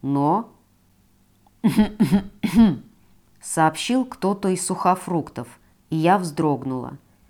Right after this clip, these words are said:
Лишь теперь обратила внимание на тот факт, что сидящие за столом преподы дружно припухли и оказались на грани потери вставных челюстей. Только посочувствовать им не смогла. Более того,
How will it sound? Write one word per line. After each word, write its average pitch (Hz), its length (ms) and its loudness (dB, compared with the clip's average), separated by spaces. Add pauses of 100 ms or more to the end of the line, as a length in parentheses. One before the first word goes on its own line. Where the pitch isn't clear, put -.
(220)
Лишь 202 240 -2
теперь 233 360 0
обратила 160 600 0
внимание 160 580 0
на 151 160 -2
тот 170 220 -6
факт, - 480 0 (400)
что - 220 -6
сидящие 196 640 0
за 160 120 -4
столом 175 460 2
преподы 180 680 -2 (280)
дружно 170 440 0
припухли 190 800 -2 (280)
и 160 60 0
оказались 156 680 2
на 151 160 0
грани 180 380 2
потери 165 520 -2
вставных 160 600 -2
челюстей. 131 760 -6 (600)
Только 156 260 -2
посочувствовать 165 960 -2
им 214 140 0
не 214 80 0
смогла. 170 640 -2 (380)
Более 160 420 2
того, 131 460 -6